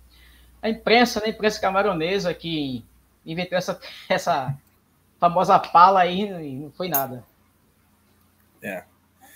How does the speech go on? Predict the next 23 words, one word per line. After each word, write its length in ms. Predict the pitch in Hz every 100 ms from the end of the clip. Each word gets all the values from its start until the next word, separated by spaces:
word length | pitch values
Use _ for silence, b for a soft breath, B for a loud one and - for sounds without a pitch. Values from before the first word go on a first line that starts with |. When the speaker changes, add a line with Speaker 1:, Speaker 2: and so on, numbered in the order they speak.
| b b -
Speaker 2:
Não, 160 | 147 143
eu, 240 | 135 143
eu 140 | 147
concordo 520 | 143 185 - 160 151 143
com 520 | 147 135 120 107 104
a 80 | 107
situação 540 | - 120 131 117 113
aí 80 | 113
do 140 | 110 107
Danny 280 | 110 107
Leiva. 440 | 101 107 113 151 160 _ _ _ _ _ _ _
É 420 | - 113 104 101 98
um 80 | 110
jogador, 680 | 127 127 117 117 117 107 _ _
eu 100 | 113
acho 160 | 110 -
que 220 | 110 104 -
muito 220 | 127 143
promissor, 640 | - 147 143 - 147 165
né? 140 | 139
Que 120 | 143 123
a 80 |
gente, 500 | 117 127 - 120 110